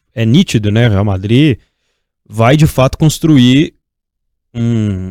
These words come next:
um terreno ali pra ter um, um Mbappé um pouco mais livre, né? De repente, como um, um atacante, um falso nove.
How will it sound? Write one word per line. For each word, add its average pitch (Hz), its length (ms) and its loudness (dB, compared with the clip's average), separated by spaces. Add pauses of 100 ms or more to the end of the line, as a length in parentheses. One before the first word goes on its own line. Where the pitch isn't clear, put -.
(120)
um 104 120 -10
terreno 131 640 2
ali 123 160 2
pra 147 220 -2
ter 131 500 2
um, 120 440 0
um 98 200 -6
Mbappé 107 340 -2
um 131 60 -2
pouco 143 300 -4
mais 165 320 2
livre, 131 360 2
né? 90 140 -2
De 90 100 -8
repente, 92 380 -8
como 165 180 -6
um, 135 320 -2
um 104 140 -4
atacante, 110 800 -2
um 85 120 -12
falso 101 420 -6
nove. 101 680 0